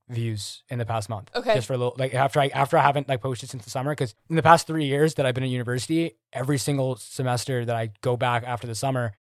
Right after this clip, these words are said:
Speaker 1: I always find myself, like, not posting because I get so swamped with school. And as much as I would love to start posting full time again, I definitely can't until the summer.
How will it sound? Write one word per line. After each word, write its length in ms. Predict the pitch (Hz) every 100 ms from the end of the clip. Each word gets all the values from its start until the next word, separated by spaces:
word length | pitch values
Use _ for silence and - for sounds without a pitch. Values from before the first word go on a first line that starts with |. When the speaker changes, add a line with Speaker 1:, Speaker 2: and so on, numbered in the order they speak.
| -
Speaker 1:
I 80 | 135
always 280 | 135 135
find 200 | 113 135
myself, 440 | 127 120 127 117 -
like, 120 | 117
not 180 | 117 113
posting 320 | 123 110 143
because 180 | 123 117
I 60 |
get 160 | 113 113
so 140 | -
swamped 240 | 113 120 110
with 100 | 107
school. 400 | - 143 120 110 _
And 160 | 143 143
as 100 | 127
much 100 | 147
as 60 |
I 80 | 151
would 160 | 156 120
love 280 | 127 131 135
to 80 |
start 180 | 131 147
posting 280 | 131 135 139
full 140 | 131
time 180 | 127 123
again, 360 | 127 143 151 151 _ -
I 160 | 123
definitely 460 | 123 131 120 135 127
can't 320 | - 127 127
until 260 | 123 120 120
the 80 | 107
summer. 380 | 120 110 104